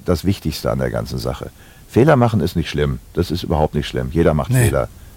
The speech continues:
Speaker 1: Ja.
Speaker 2: Nee, absolut.
Speaker 1: Ähm, wenn wir keine Fehler machen würden, würden wir heute immer noch irgendwo in, in der Höhle oder auf dem Baum sitzen und irgendwelche Äste, Nüsse oder sonst was knabbern.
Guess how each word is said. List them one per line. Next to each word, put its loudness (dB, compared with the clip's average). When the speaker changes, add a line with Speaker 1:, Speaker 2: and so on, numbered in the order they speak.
Speaker 1:
Ja. 0
Speaker 2:
Nee, -2
absolut. -2
Speaker 1:
Ähm, -4
wenn 4
wir 4
keine 2
Fehler 6
machen 2
würden, 4
würden 4
wir 2
heute 0
immer 4
noch 2
irgendwo 4
in, -2
in 2
der 6
Höhle 8
oder 6
auf 2
dem 2
Baum 4
sitzen 0
und 0
irgendwelche 2
Äste, 2
Nüsse 4
oder 4
sonst 2
was 0
knabbern. 2